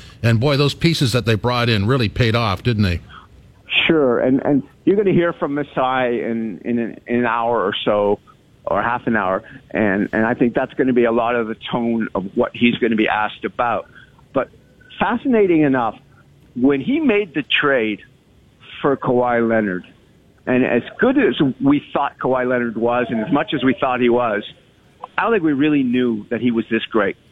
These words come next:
Speaker 2: I don't think we really knew of, of all the things he could do. Um, but he was confused, and he said to Masai, "Why did you trade for me?" And Masai said to him, "Because you're the best player in the N B A, and you, you don't get that many chances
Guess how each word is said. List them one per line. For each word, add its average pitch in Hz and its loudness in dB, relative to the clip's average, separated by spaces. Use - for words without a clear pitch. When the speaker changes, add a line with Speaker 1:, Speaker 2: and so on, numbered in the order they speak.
Speaker 2:
I - -2
don't 160 0
think 139 -2
we 139 4
really 131 2
knew 127 2
of, 107 -2
of 104 -2
all 110 -2
the - -6
things 110 -2
he 110 0
could 92 -2
do. 104 0
Um, 104 -2
but 135 0
he 208 2
was 269 2
confused, 113 0
and 139 2
he 135 2
said 170 -2
to 165 -4
Masai, 151 -2
"Why 131 -2
did 233 -6
you 208 -10
trade 185 -4
for 139 -2
me?" 107 -6
And 120 2
Masai 143 0
said 151 0
to 156 -2
him, 131 0
"Because 135 0
you're 135 2
the 117 -2
best 127 -4
player 123 0
in 117 2
the 117 2
N 113 2
B 113 4
A, 104 0
and 110 2
you, 113 4
you 120 4
don't 123 0
get 127 -2
that 123 -2
many 120 -6
chances 117 -6